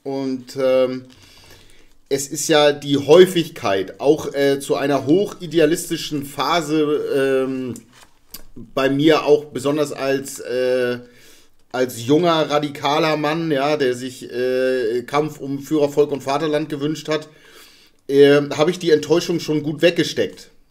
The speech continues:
Ja, und, aber die Häufigkeit und dann das dazukommende Alter,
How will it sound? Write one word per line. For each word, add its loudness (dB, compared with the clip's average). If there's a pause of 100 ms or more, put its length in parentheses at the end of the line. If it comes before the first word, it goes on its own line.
(260)
Ja, -2 (100)
und, -4
aber 0
die 0
Häufigkeit 2
und -4
dann 2
das 0
dazukommende -2
Alter, 2